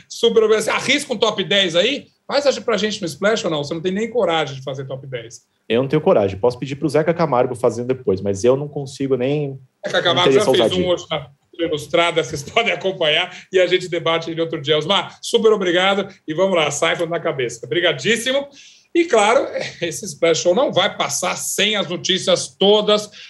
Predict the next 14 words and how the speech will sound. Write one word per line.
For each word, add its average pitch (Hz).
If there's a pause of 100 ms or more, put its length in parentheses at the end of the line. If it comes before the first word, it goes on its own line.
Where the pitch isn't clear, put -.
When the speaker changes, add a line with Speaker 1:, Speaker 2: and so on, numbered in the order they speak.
(160)
Speaker 1:
da 185
nossa 175
Fazenda 143
querida, 143
que 147
sim, 196
teve 147
mais 147
uma 139
eliminação, 131 (120)
sim, 233
teve 160
mais 139
treta, 185